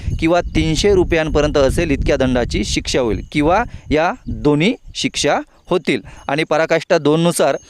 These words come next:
दुसऱ्या किंवा त्यानंतरच्या अपराधाबद्दल सहा महिने मुदतीपर्यंत असेल इतक्या कारावासाची शिक्षा होईल किंवा पाचशे रुपयांपर्यंत असेल इतक्या दंडाची शिक्षा होईल किंवा या दोन्ही शिक्षेस ते पात्र असेल.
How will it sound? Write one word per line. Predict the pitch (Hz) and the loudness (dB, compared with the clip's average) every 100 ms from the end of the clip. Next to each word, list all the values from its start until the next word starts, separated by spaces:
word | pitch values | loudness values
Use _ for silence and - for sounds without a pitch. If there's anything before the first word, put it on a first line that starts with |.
| - - - | -20 -20 -16
दुसऱ्या | 117 131 151 214 226 | -4 0 2 2 2
किंवा | 214 208 | 2 2
त्यानंतरच्या | 202 180 170 175 190 185 226 | 2 0 2 2 0 2 0
अपराधाबद्दल | 196 175 160 151 165 151 135 - | 2 2 4 2 2 2 0 -2
सहा | - 147 185 | -2 0 0
महिने | 190 185 | 0 0
मुदतीपर्यंत | 180 156 160 165 165 165 160 | -2 0 -2 0 0 0 2
असेल | 160 170 160 | 2 2 0
इतक्या | 135 - 165 160 | -2 0 0 0
कारावासाची | 143 143 151 147 156 165 | 0 2 2 2 0 -2
शिक्षा | 156 - 170 | -4 -4 0
होईल | 165 175 - - - - | 2 0 -4 -20 -20 -2
किंवा | 175 180 131 - - | 2 4 2 -2 -4
पाचशे | 143 - 202 | -2 0 2
रुपयांपर्यंत | 185 165 165 151 151 143 135 | 2 2 0 0 0 0 0
असेल | 139 139 160 143 | -2 0 0 0
इतक्या | 131 - 175 | -2 -2 -2
दंडाची | 139 123 120 - 226 359 | 0 0 0 0 0 0
शिक्षा | - - - - | -2 -4 -2 0
होईल | 143 170 214 | 2 2 0
किंवा | 143 143 | 0 2
या | 127 156 277 - - - | 2 0 -2 -10 -20 -2
दोन्ही | 139 139 165 | 0 2 0
शिक्षेस | 143 - 135 127 | -2 -2 -2 -2
ते | 156 226 _ _ - | 0 -2 _ _ -4
पात्र | 165 - 165 | -4 0 0
असेल. | 131 - 123 | 0 0 -2